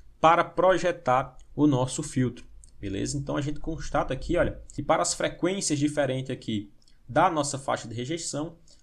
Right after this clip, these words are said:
a gente vai ter um ganho de zero D B, então a gente não vai ter ganho nessa faixa, e aqui, quando a gente vai se aproximando de dois vírgula cinco quilohertz, a gente tem a nossa faixa de rejeição, beleza? Então a gente conclui aqui, pelo nosso gráfico,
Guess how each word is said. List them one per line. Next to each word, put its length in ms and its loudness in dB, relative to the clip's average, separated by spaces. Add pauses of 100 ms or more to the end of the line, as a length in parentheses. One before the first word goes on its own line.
a 60 -8
gente 160 -4
vai 100 -2
ter 100 -4
um 80 -2
ganho 200 -2
de 60 -10
zero 280 -2
D 120 -2
B, 280 -4 (680)
então 180 -4
a 40 0
gente 200 -6
não 180 -2
vai 140 2
ter 120 -2
ganho 240 -6
nessa 240 -6
faixa, 380 -4 (460)
e 100 -4
aqui, 440 4 (380)
quando 160 -8
a 40 -4
gente 140 -6
vai 120 0
se 80 -4
aproximando 680 -2 (400)
de 80 -6
dois 320 2
vírgula 260 0
cinco 260 -6
quilohertz, 680 -4 (220)
a 120 -4
gente 240 -10
tem 300 -10 (260)
a 80 -6
nossa 240 -4
faixa 460 0
de 80 -4
rejeição, 580 -4 (400)
beleza? 400 0 (220)
Então 180 2
a 40 2
gente 180 -4
conclui 520 0
aqui, 460 0 (520)
pelo 220 2
nosso 260 -2
gráfico, 460 0